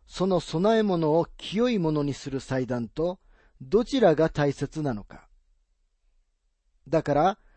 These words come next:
祭壇を指して誓う者は、祭壇をも、その上のすべてのものをも指して誓っているのです。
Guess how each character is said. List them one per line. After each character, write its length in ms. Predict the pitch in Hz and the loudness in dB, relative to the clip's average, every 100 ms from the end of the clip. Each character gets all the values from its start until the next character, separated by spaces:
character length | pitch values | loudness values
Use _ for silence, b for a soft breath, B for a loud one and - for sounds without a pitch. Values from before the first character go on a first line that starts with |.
| _ _ | _ _
祭 340 | - 180 220 | -2 2 4
壇 260 | 220 220 214 | 4 2 4
を 120 | 196 | 0
指 180 | - 175 | 0 -2
し 40 | - | -2
て 140 | 151 | -6
誓 280 | - - 170 | -6 -2 0
う 60 | 156 | 0
者 280 | 135 120 | -2 -4
は、 260 | 107 127 170 - _ _ | -4 -4 -4 -12 _ _
祭 440 | - - 190 208 190 | -20 -2 2 4 4
壇 260 | 190 190 - | 2 2 -2
を 120 | 180 | -2
も、 300 | 139 95 104 _ _ _ _ | -2 -6 -12 _ _ _ _
そ 220 | - - | -12 -4
の 220 | 208 220 208 | 2 4 6
上 160 | 202 | 4
の 160 | 196 175 | 4 0
す 260 | - - | -2 -6
べ 140 | 247 226 | 0 0
て 120 | 175 | 0
の 160 | 156 147 | 0 0
も 140 | 147 | 0
の 160 | 147 143 | 0 -2
を 220 | - 185 | 0 0
も 260 | 151 107 - | 0 -4 -8
指 280 | - 156 | -4 -4
し 40 | - | -4
て 160 | 151 - | -6 -6
誓 260 | - 165 | -4 -2
っ 40 | 156 | -4
て 400 | - - 185 - | -4 -4 -4 -4
い 100 | 139 | -8
る 120 | 110 | -8
の 80 | 107 | -10
で 120 | - | -14
す。 220 | - - | -18 -20